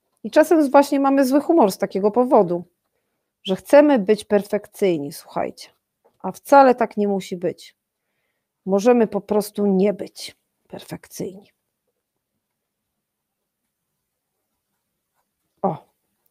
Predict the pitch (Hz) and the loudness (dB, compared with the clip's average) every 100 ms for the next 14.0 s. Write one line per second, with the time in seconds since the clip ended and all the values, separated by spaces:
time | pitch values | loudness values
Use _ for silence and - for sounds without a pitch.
0 | _ _ _ _ _ _ _ _ _ _ | _ _ _ _ _ _ _ _ _ _
1 | _ _ 311 285 214 180 202 190 190 - | _ _ 2 4 4 2 -4 -4 -8 -16
2 | - - 190 - 175 147 - 180 165 196 | -16 -12 -12 -14 -20 -20 -20 -16 -8 -2
3 | 226 - 165 175 170 - 170 - - _ | -2 -2 -16 -16 -18 -16 -18 -18 -20 _
4 | _ _ _ - _ _ _ _ _ _ | _ _ _ -20 _ _ _ _ _ _
5 | _ _ - - 392 254 277 277 233 233 | _ _ -8 2 4 4 2 0 0 0
6 | 247 220 208 - 220 233 269 359 359 277 | 4 4 4 -4 -6 -2 2 4 4 4
7 | 302 247 269 - 311 285 220 185 165 - | 2 2 -2 -2 -2 0 0 -2 -2 -4
8 | 202 233 302 302 - 277 277 262 240 220 | -2 0 0 -4 -6 -6 -4 -2 -2 -2
9 | 269 262 208 175 156 - 302 294 302 - | 2 4 2 0 -6 -4 -4 2 2 2
10 | 226 214 277 370 480 - - 233 214 208 | 0 0 0 4 4 0 -4 0 2 4
11 | 202 190 202 190 190 208 240 254 339 523 | 2 2 -2 -2 -2 -2 -2 2 4 2
12 | - 403 254 254 247 233 208 214 196 226 | 2 0 2 0 2 2 2 0 0 2
13 | 311 453 247 254 240 233 220 214 214 208 | 4 4 4 0 -2 -2 -6 -6 0 0